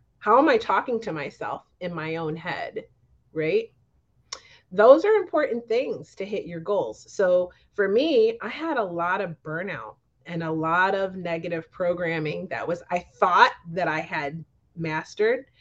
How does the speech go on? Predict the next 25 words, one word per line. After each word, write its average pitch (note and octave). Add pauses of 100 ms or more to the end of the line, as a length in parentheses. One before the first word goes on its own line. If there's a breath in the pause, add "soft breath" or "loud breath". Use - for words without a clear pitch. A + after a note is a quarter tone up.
(240 soft breath)
but G3
it F#3
was G#3+
still F#3
coming F#3
up. G4+ (340)
And F#3+
it, G#3+
it G#3
doesn't A#3
just E3+
go F3+
away F3
overnight. E3+
It's F3
like, F3+
um, D3+ (460 soft breath)
like G3+
you A#3+
practice G3+
Pilates, A3+ (100)
you F3+
do F#3
it G3+
regularly. G#3